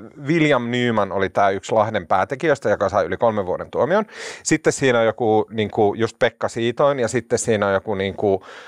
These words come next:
ää, j-, joku vastaava. Niin sit me nähdään niistä tavallaan heti, että ne on jotain niitä lu-, luokan liimahaiste-, haistelijoita,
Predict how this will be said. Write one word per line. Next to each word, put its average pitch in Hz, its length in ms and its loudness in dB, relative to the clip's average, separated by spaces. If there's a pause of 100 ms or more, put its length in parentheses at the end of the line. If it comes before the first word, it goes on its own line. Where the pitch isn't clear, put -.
(260)
ää, 98 260 4 (420)
j-, 110 220 -2 (320)
joku 135 240 0
vastaava. 190 520 2
Niin 147 220 -6
sit 151 180 -6
me 165 80 2
nähdään 208 440 0
niistä 156 260 -6
tavallaan 120 340 4
heti, 120 220 -2
että 104 140 -2
ne 110 40 2
on 104 100 4
jotain 98 280 2
niitä 98 200 -2
lu-, 101 280 0
luokan 104 340 2
liimahaiste-, 139 600 0
haistelijoita, 139 680 2